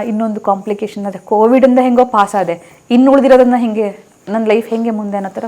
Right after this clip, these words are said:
ಬಂತು. ಆಮೇಲೆ ಮತ್ತೆ I started working ಎರಡು, ಎರಡು ತಿಂಗಳು, ಆ, ಗ್ಯಾಪ್ ಆದ್ಮೇಲೆ. ಅಲ್ಲಿಗೆ ಹೋದ್ ನಾನು ಸ್ವಲ್ಪ ಸ್ಪಿರಿಚುವಲ್ ಆಗ್ಬಿಟ್ಟೆ ಸ್ವಲ್ಪ. ಲೈಕ್ ನನಗೆ, ಆ,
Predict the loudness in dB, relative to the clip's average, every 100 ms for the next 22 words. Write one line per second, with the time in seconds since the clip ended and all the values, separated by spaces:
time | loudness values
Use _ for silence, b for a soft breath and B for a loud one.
0 | -10 -12 -14 -20 -20 _ _ b b b
1 | b b b _ _ -18 -12 -6 -6 -6
2 | -8 -2 -2 -2 -10 -12 -6 -6 -6 -6
3 | -4 -4 -6 -6 -6 -2 0 0 -2 -10
4 | -12 -12 -12 -12 -12 -10 -4 -4 -2 -8
5 | -8 -14 -14 -18 _ _ b b b b
6 | b b -4 -2 0 0 0 0 0 0
7 | -2 -4 -6 -6 -6 -4 -4 0 2 2
8 | 0 -4 -8 -10 -10 -12 -12 -10 -10 -14
9 | _ _ _ -10 -8 -6 -8 -10 b b
10 | b b _ _ _ _ -8